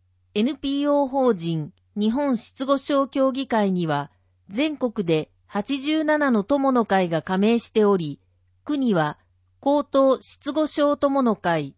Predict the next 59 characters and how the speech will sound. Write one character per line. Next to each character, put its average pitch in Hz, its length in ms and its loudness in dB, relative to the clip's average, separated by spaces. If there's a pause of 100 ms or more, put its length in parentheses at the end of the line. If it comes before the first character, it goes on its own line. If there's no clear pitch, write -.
す - 220 -12
ず 254 160 -6
め 285 120 0
の 277 160 0
会 233 420 -2 (160)
が 196 160 -2
あ 185 80 0
り 160 140 -4
ま 143 180 -4
す。 - 240 -20 (1000)
す - 220 -8
ず 262 140 -4
め 311 120 0
の 302 160 0
会 277 280 0
は 160 300 0
昭 269 320 0
和 302 120 4
六 285 260 0
十 302 260 -2
年 233 220 2
に 175 100 0
設 180 280 -8
立 202 240 -6
さ 185 160 -2
れ、 180 240 -4 (240)
失 - 280 -10
語 294 140 0
症 302 280 0
者 214 160 0
と 170 240 -2
そ 233 160 -4
の 269 100 0
家 302 160 0
族 285 220 -4
が 208 120 2
立 190 280 -4
ち - 20 0
上 185 120 0
げ 180 100 -2
た 160 260 -2 (220)
非 208 220 -6
常 262 240 2
に 294 140 -2
歴 269 220 -4
史 285 180 -6
の 277 140 2
あ 285 80 2
る 240 120 -2
会 190 260 -2
で 147 180 -4
す。 - 300 -20 (560)
原 247 220 0
則、 262 500 -6 (160)
奇 - 140 -18
数 311 300 -4
月 214 300 -4
に 165 240 -4 (100)
一 196 120 -10